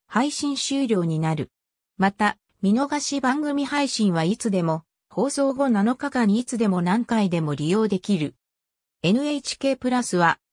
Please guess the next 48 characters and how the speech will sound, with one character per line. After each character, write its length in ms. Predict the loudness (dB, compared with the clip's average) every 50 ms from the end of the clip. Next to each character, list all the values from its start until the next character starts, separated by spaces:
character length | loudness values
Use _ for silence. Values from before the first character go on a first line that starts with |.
| _ _ 0
難 220 | 0 0 0 -2
視 180 | -4 -8 -6 -4
聴 240 | -2 0 0 0
地 200 | -2 -2 -2 -2
域 180 | -2 -2 0 0
な 140 | 0 2 0
ど 100 | 0 0
の 120 | 0 0
放 220 | 0 0 0 0 0
送 340 | 0 0 2 2 2 2
を 60 | 2 0
補 160 | -2 -6 -4
完 220 | -2 -2 -2 -2
す 120 | -2 -2 -2
る 120 | -2 0
サ 160 | 0 0 0
ー 60 | 2
ビ 120 | 0 0 -2
ス 160 | -4 -6 -4
と 100 | -4 -4
し 120 | -4 -2
て 200 | -2 -2 -2 -2 -6 _ _ _ _
実 140 | -6 -4 -4
施 240 | -4 -6 -6 -8
す 160 | -4 -4 -2 -2
る 100 | -2 0
た 120 | 0 2
め、 200 | 2 0 0 -4 _ _ _ _
受 160 | _ -2 -2 0
信 240 | 0 -2 -4 -4
契 240 | -4 -2 -2 0 0
約 220 | 0 -2 -2 -4 -6
者 180 | -6 -6 -2
と 240 | 0 -2 -2 -2 -6 _ _ _ -2
契 280 | 0 2 2 2 0
約 200 | 0 -2 -4 -6
者 180 | -6 -6 -4 -4
と 120 | -2 -4
生 240 | -2 -2 -2 -2 -2
計 240 | -2 -2 -2 -2 -2
を 80 | 0
同 240 | 0 2 2 2 2
一 200 | 0 -2 -4 -4
に 140 | -4 -4 -4
す 160 | -4 -4 -2
る 100 | -2 -2
人 240 | -4 -2 -2 2 2
は、 160 | 2 2 0